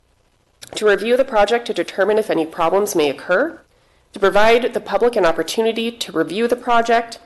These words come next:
and express their concerns in a public hearing, and to work with the project applicant to adjust the project through conditions of approval to solve any potential issues. Common issues associated with firearms manufacturing includes noise, land use compatibility, and safety and security.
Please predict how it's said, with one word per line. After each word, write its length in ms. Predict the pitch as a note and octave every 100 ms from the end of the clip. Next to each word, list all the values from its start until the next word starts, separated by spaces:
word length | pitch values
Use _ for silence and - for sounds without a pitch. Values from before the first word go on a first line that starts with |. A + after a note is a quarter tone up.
| _ - - -
and 100 | F#3
express 400 | G#3+ - F3 F3
their 140 | G3
concerns 480 | F3+ E3 - G3+ G3+
in 60 | F3
a 60 |
public 340 | D#3 E3+ D3 -
hearing, 420 | A3 A3+ D4 F4+ - _ _ _ _ -
and 120 | G#3+
to 100 | A3
work 220 | G#3+ D#4+
with 100 | D#4+
the 60 | C#4+
project 420 | - A#3 G#3+ A#3
applicant 680 | - F#3 G3+ - - B3 -
to 160 | - F3
adjust 560 | D#3+ F#3 F3+ - -
the 80 | A3+
project 420 | - F3+ F3 F3
through 100 | F3
conditions 440 | - E3+ D#3+ F3 -
of 80 |
approval 420 | C#3+ - A#3 A3+ A3+
to 100 | G#3
solve 340 | - E3 E3+
any 140 | D#3+
potential 480 | D#3 D#3+ - C#3+ C3 -
issues. 480 | D#3+ - - - - _ _ _ _ _ _ -
Common 220 | B3+ C#4
issues 400 | A3+ - C#4 C#4
associated 540 | - F#3 F3+ G3 F#3
with 140 | F3+ -
firearms 540 | F3 E3+ D#3+ E3+ -
manufacturing 720 | D#3 C#3+ - F3 - C#4 C#4+
includes 560 | - F#3+ - E3+ E3 -
noise, 540 | F3+ F#3 G3+ A3 -
land 240 | F#3+ E3 D#3+
use 160 | D#3+
compatibility, 840 | - E3+ D#3+ D3 F3 G3 A3 C4
and 120 | - E3+
safety 360 | - D3+ D3
and 100 | D#3
security. 560 | - - F3+ E3+ D#3